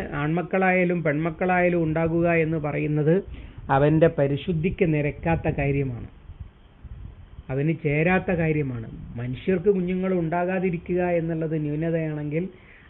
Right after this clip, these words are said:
അള്ളാഹുവിന് സന്താനം ഉണ്ടാകുക എന്നതാണ് അവൻ്റെ ന്യൂനത. അത് പ്രകടിപ്പിക്കാനാണ് സുബ്ഹാനഹു എന്ന് പറഞ്ഞത്.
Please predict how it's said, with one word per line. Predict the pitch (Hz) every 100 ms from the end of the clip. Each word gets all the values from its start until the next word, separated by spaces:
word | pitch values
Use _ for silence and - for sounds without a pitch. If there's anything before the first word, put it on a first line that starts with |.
| -
അള്ളാഹുവിന് | 131 160 175 170 185 185 165 - - - -
സന്താനം | 160 151 170 185 185 156
ഉണ്ടാകുക | 160 180 190 190 202 208
എന്നതാണ് | 190 175 180 170 160 165 208 - - - - -
അവൻ്റെ | 151 143 156 160
ന്യൂനത. | 151 143 151 151 131 - 139
അത് | 156
പ്രകടിപ്പിക്കാനാണ് | 165 160 165 160 175 180 170 160 160
സുബ്ഹാനഹു | 160 143 147 147 156 151 151
എന്ന് | 143
പറഞ്ഞത്. | 135 127 123